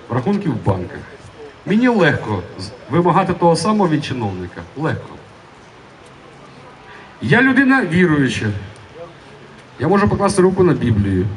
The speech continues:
можу на детектор брехні, тільки хай всі гр-, кандидати в президенти зроблять те саме. І сказати, з бюджету не вкрав жодної копійки. Мені легко вимагати,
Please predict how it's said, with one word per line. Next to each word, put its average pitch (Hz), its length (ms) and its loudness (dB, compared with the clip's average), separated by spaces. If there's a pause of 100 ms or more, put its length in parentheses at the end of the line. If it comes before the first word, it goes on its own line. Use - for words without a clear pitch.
можу 208 240 4
на 190 120 4
детектор 170 420 2
брехні, 135 440 2
тільки 143 300 -8
хай 143 200 2
всі 240 300 4
гр-, 208 160 4 (120)
кандидати 156 440 4
в 131 60 2
президенти 123 460 2
зроблять 110 380 4
те 110 80 0
саме. 85 360 -4 (920)
І 180 80 4
сказати, 160 520 0
з 101 60 -2
бюджету 165 420 4
не 185 100 4
вкрав 160 260 2
жодної 170 320 4
копійки. 101 520 -8 (1000)
Мені 214 180 6
легко 233 340 4
вимагати, 170 600 2